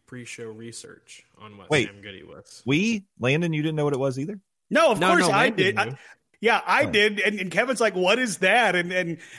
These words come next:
Speaker 3: and then I was like, "Yeah, it's, it's like F Y E." And he's like, "Oh, okay, I know what that is." And then, like, it went, it turned into us going down a, uh, a Wikipedia rabbit hole and, and discovering so much about Sam Goody,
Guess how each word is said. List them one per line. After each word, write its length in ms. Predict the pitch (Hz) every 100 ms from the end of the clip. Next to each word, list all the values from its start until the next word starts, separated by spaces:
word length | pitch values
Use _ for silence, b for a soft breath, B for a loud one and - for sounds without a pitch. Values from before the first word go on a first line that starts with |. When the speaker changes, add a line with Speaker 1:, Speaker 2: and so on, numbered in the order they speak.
| B
Speaker 3:
and 180 | 180 180
then 240 | 202 196
I 120 | 175
was 100 | 185 185
like, 160 | 175
"Yeah, 200 | 196 247
it's, 160 | 196 190
it's 380 | 180 175 180 202
like 160 | 196 -
F 180 | 156
Y 220 | 185 202 202
E." 180 | 240 170
And 80 | 120
he's 140 | 143
like, 120 | 156
"Oh, 360 | 240 320 247 180
okay, 220 | 233 170
I 100 | 175
know 140 | 214 220
what 160 | 175
that 180 | 180 196
is." 220 | 160 160
And 100 | 170 165
then, 80 |
like, 280 | 170 170 160
it 120 | 170
went, 220 | 139 170 139 -
it 200 | 160 - 139
turned 280 | - 180 175
into 340 | 180 160 160
us 200 | 160 165
going 340 | 156 170 170 160
down 240 | 156 160
a, 200 | 160 160
uh, 220 | 151 147 143 B B -
a 120 | 160
Wikipedia 880 | 151 139 202 208 - 196 196 196 180
rabbit 380 | 151 156 180 160
hole 300 | - 151 151
and, 200 | 143 143 - B B
and 140 | 151 143
discovering 720 | 160 - 160 160 170 165 143
so 360 | - - 247 285
much 320 | 240 233 220
about 320 | 202 208 -
Sam 340 | - 196 214 180
Goody, 380 | 180 185 139